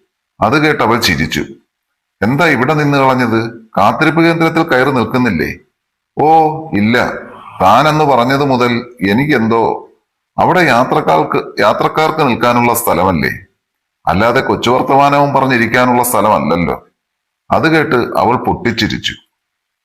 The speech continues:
അപ്പോഴേക്കും അവളുടെ ബസ് വന്നു. ബസ്സിൽ കയറുമ്പോൾ അവൾ ഒന്ന് തിരിഞ്ഞു നോക്കി. ഇവൾ വീണെന്ന് തോന്നുന്നു. പെട്ടെന്ന് അവൻ വീട്ടിലേക്ക് വെച്ചു പിടിച്ചു.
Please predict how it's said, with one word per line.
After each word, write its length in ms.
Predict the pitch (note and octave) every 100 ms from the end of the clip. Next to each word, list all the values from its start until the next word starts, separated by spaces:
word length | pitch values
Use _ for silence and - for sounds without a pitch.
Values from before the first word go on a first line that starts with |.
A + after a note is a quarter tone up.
| -
അപ്പോഴേക്കും 760 | - D3+ E3 F3 E3+ D3+ -
അവളുടെ 340 | G2 G#2 B2+ C3
ബസ് 260 | G2+ E2+
വന്നു. 420 | A2 F2+ - - _ _ _ _ _ _ _
ബസ്സിൽ 260 | G#2+ G#2+ F#3+
കയറുമ്പോൾ 760 | - D3+ C#3+ C#3 B2+ G2+ -
അവൾ 240 | F#2+ B2 C#3
ഒന്ന് 200 | C3 G#2
തിരിഞ്ഞു 320 | F#2 F#2+ A#2
നോക്കി. 440 | G2 - - - _ _ _ _ _ _ _ -
ഇവൾ 200 | F#2+ B2+ C#3 - F2
വീണെന്ന് 400 | F2 G2+ C3 C3+ A#2+
തോന്നുന്നു. 480 | F2 F#2 F#2+ F#2 - - _ _ _ _ _ _ _
പെട്ടെന്ന് 420 | A2+ A2 D#3 D#3
അവൻ 160 | C#3+ C#3
വീട്ടിലേക്ക് 440 | A2 A2 B2+ C3
വെച്ചു 280 | C3 F2 -
പിടിച്ചു. 360 | F2+ E2+ -